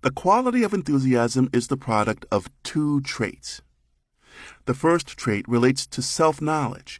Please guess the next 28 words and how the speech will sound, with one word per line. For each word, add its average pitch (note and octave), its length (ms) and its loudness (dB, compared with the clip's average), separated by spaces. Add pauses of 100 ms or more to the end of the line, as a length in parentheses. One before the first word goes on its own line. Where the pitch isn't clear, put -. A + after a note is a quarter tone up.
and A2+ 180 0
clearly F#3+ 420 0
established B2 680 -2 (180)
personal A#2 360 0
values. - 680 -4 (960)
Your A2+ 100 -4
values A2+ 500 2
reflect A#2 380 -2
your A#2 100 0
deeply C3 420 0
held A#2 300 2
personal B2 380 -2
beliefs. B2 480 -6 (960)
They C#3+ 160 4
signify F3 560 0
what C#3+ 240 2
is C#3 140 -2
important D3+ 600 0
to G#2 120 -8
you F#2 280 -6
as G#2 140 -8
opposed A#2+ 400 0
to A#2 80 -4
what A2 220 0
is G#2 120 -4
pleasing A#2+ 520 2
to A2 180 -2
others. A#2 420 -6